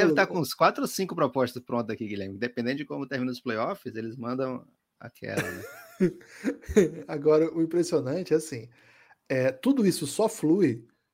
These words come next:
Speaker 2: porque não tem como defender o Luka, né? Acho que isso ficou muito evidente de novo. No um contra um, é uma pancadaria e, cara, é, é ina-, inacreditável o repertório que o Luka tem. Próximo à cesta, de longe da cesta.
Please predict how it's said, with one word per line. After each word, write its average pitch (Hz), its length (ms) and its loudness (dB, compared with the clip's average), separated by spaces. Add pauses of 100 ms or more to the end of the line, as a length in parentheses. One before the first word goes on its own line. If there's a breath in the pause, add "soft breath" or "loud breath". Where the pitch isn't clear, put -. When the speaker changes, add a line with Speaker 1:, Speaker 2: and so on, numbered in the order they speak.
(220)
Speaker 2:
porque 156 240 0
não 147 120 0
tem 156 120 -4
como 147 180 -4
defender 143 280 -2
o 143 40 2
Luka, 123 240 -6
né? 113 120 -12 (280)
Acho 131 180 -6
que 147 60 -2
isso 143 80 -2
ficou 139 180 -4
muito 139 240 -4
evidente 131 380 -2
de 147 100 -2
novo. 135 560 -2
No 147 180 0
um 175 60 -2
contra 160 380 2
um, 147 420 -4 (960)
é 151 100 0
uma 147 100 2
pancadaria 147 1080 2 (140)
e, 131 200 -4
cara, 123 460 0 (340)
é, 135 220 -16 (380)
é 143 140 -4
ina-, 156 260 -6
inacreditável 214 680 6
o 139 40 0
repertório 143 480 0
que - 100 -16
o 139 40 -6
Luka 139 200 -2
tem. 117 320 -10
Próximo 156 340 -2
à 120 40 -6
cesta, 127 360 -2
de 123 120 -10
longe 131 320 -4
da 117 100 -2
cesta. 123 480 -4